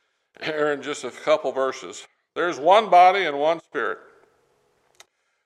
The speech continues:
just as you were called in one hope of your calling. One Lord,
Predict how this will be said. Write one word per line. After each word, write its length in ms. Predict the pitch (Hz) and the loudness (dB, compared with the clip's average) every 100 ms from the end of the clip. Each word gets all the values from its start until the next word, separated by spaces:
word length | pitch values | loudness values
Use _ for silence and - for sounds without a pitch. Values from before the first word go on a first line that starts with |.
| _ | _
just 300 | 170 196 185 | 0 0 0
as 160 | 165 | -4
you 220 | 165 214 196 | -2 0 2
were 160 | 196 | 0
called 500 | - 185 170 160 175 | 0 4 6 6 4
in 120 | 160 139 | 0 0
one 280 | 160 185 | 2 2
hope 300 | 143 160 165 | 2 -2 0
of 140 | 151 143 | -4 -6
your 140 | 156 | -8
calling. 400 | - 165 151 - _ _ - - _ _ _ _ | -4 -4 -4 -14 _ _ -20 -20 _ _ _ _
One 300 | 120 165 240 | 4 6 6
Lord, 360 | 202 156 156 | 4 0 -2